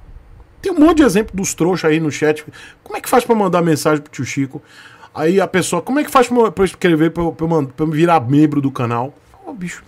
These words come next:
lê a desgraça da tela, tá escrito aqui, ó. Tem um negócio, "Seja membro", embaixo.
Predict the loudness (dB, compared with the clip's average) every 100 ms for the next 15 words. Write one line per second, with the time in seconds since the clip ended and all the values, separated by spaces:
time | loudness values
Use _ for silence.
0 | _ -14 -12 -14 -10 -4 -4 -4 -4 -6
1 | -4 -8 -6 -10 -8 -4 -4 -4 -10 -14
2 | -6 -4 -4 -10 -20 -6 -4 -2 -2 -4
3 | 0 0 2 2 0 0 -4 -2 0 0
4 | -2 -8